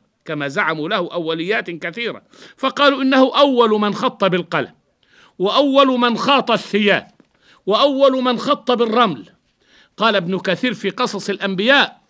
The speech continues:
"ويزعم كثير من علماء التفسير والأحكام أنه أول، أول من تكلم في ذلك"، ويزعم كثير من علماء التفسير والأحكام أنه أول من تكلم في ذلك،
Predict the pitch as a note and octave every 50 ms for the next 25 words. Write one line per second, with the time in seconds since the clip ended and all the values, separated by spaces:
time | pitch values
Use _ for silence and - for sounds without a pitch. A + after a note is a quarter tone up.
0 | _ _ _ _ _ _ _ E3+ D#3+ F#3 B3 C4+ G3+ F#3 F#3+ G#3+ A3+ G#3+ G3+ F#3
1 | G#3 G#3 F#3+ - - B3+ C4+ C4+ B3 A3 G#3 G3+ G3+ F3 F3+ G3 G3 G3 G#3 A#3
2 | C4 B3+ A#3+ - - - G#3+ G3 - - C4 C4+ C#4 C4 B3 A3 G#3+ G3+ E3+ E3
3 | - - - - A#3+ B3+ C4+ C4+ G#3 A#2+ - _ _ _ _ - - _ - -
4 | F#3+ A3 B3 C4 A#3+ A3 F#3+ - A#3+ C#4 C#4 B3 A#3 A3+ A3+ A3 G#3 - - G#3+
5 | B3 C4+ A#3+ A3+ A3+ A3+ G#3+ G#3 G#3+ G#3 G#3 G3+ F#3+ - G#3+ G3+ G3+ B3 C4+ C4
6 | A#3 A3 G#3 G3+ E3+ F3 G3+ G3 F#3+ B3+ C#4+ C#4+ A3 D3+ C3 - D3 D#3+ F#3 F3+
7 | E3 E3+ F3 E3 D#3 - E3 D#3 - G#3 A#3 A3 F#3+ E3+ C3 A2+ - _ _ -
8 | - _ - E3+ F3 D#3+ F3 F3+ F3+ F3+ G#3 A#3 G#3+ G3+ - - F#3+ F3 - -
9 | A#3 C4 B3 G#3 G3 F#3+ F3+ E3 F3+ - - - A3 A#3+ C4 C4 G#3+ C#3 B2 _
10 | _ - - - _ - - F3+ G#3+ A#3+ A3+ A3 G#3+ - B3 C4+ C4+ A#3+ A3+ A3
11 | G#3 G3+ G3+ G3+ F#3 - G#3 G3 - B3+ B3+ A#3+ G#3+ G3 F#3+ D3 F#3 G3 F#3+ F#3+
12 | A#3 C#4 C#4+ C#4 G#3 D3+ -